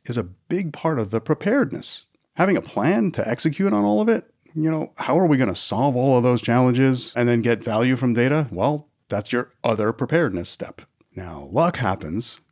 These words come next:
when you've also got an executive team that wants to hear solutions to those data challenges, right? When a leader can connect all of those dots, then we have luck, right? That's your magic, right? You get funding, prioritization support, all of that.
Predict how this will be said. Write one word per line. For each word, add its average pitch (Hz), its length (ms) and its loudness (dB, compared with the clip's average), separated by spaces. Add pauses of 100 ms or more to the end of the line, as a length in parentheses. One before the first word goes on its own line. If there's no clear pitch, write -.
when 107 240 -2
you've 104 240 -4 (140)
also 127 420 0
got 90 160 -6
an 90 140 -6
executive 95 480 -2
team 202 400 0 (320)
that 101 140 -8
wants 117 280 -2
to 110 120 -4
hear 147 480 0
solutions 110 760 0
to 104 100 -8
those 139 240 0
data 175 220 0
challenges, 95 640 -4 (180)
right? 127 180 -2 (120)
When 110 180 -2
a 107 80 0
leader 151 300 2
can 110 180 -2
connect 117 360 0
all 120 260 2
of 143 60 2
those 147 180 2
dots, 127 460 -2 (880)
then 170 200 2
we 170 100 6
have 127 480 0 (160)
luck, - 380 -2 (240)
right? 165 300 -2
That's 123 220 -2
your 135 100 4
magic, 113 420 -2
right? 101 240 -6
You 110 120 -8
get 101 240 -6
funding, 175 520 2
prioritization 165 800 0
support, 170 540 -2
all 151 280 -2
of 101 120 -4
that. 92 280 -8